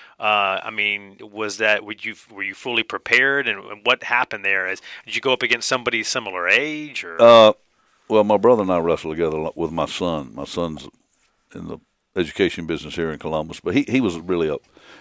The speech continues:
Speaker 2: He was a great basketball coach, but, you know, he tinkered with it, with wrestling. But I, I really didn't want him to do it. You know, it's for some, eh, for me it wasn't, but it can be a hard life.
Speaker 1: Mm-hmm.
Speaker 2: You know, the traveling, and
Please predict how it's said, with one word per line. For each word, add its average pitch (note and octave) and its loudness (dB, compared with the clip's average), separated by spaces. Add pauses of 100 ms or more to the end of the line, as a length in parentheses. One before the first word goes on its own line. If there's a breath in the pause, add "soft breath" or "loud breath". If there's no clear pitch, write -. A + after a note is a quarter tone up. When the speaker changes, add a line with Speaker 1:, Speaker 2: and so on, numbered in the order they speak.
(140)
Speaker 2:
He A2 2
was F2 0
a E2+ -4
great E2+ 2
basketball D2+ 0
coach, - -10
but, - -16 (100)
you B2+ -10
know, A2 -4
he G2+ -2 (260)
tinkered D#2+ -4
with D#2 0
it, D#2 -6 (220)
with D#2+ -8
wrestling. D#2+ -2
But A2 8
I, - 4
I - 8
really A2+ 2
didn't F2 -4
want E2 -4
him D2 -8
to C#2 -8
do C#2 -6
it. A#1 -12 (200)
You D2 -14
know, D2 -10
it's - -18 (1600 loud breath)
for - -2
some, F2 0
eh, - -4 (1400 loud breath)
for - -2
me C#3+ 0
it A2 0
wasn't, G2+ 0 (140)
but F#2 -4
it E2 -8
can A2+ -4
be F2+ 0
a E2 2
hard E2 0
life. C#2+ -8
Speaker 1:
Mm-hmm. A2 -14
Speaker 2:
You D2 -12
know, C#2 -14 (180)
the C#2 -20
traveling, D2 -4
and C#2 -16